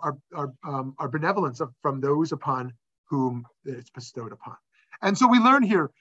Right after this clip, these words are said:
let's bracket the theological point around what we, how we think God intervenes in the world.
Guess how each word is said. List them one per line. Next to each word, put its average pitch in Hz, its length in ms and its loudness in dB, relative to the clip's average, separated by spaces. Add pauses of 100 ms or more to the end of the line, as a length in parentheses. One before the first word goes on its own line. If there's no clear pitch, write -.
(100)
let's 190 160 0
bracket 214 480 2
the 190 80 0
theological 165 640 4
point 131 400 -6
around 139 380 -2 (100)
what 165 220 0
we, 165 80 -4
how 160 220 2
we 160 100 0
think 156 200 -6
God 143 200 2
intervenes 139 460 -6
in 139 60 -6
the 127 60 -4
world. 120 340 -6